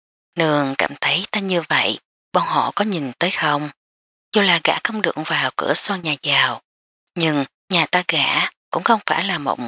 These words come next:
cái huyện nhỏ như Lãnh Sơn có thể so sánh. Chỉ cần vào cửa, lấy tu đoạn của ta còn sợ không thể giúp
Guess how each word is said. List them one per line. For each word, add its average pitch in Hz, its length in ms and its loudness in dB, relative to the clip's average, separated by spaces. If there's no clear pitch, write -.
cái 233 200 0
huyện 151 220 -2
nhỏ 147 240 0
như 180 140 -2
Lãnh 147 200 -2
Sơn 143 420 2
có 214 200 2
thể - 160 0
so 147 220 0
sánh. 143 400 -2
Chỉ 208 100 4
cần 170 280 -2
vào 139 260 -4
cửa, 139 300 0
lấy 240 80 -2
tu - 200 0
đoạn 127 300 -2
của - 120 -4
ta 156 260 2
còn 180 120 -4
sợ - 140 0
không 175 240 -2
thể - 220 -2
giúp - 100 -4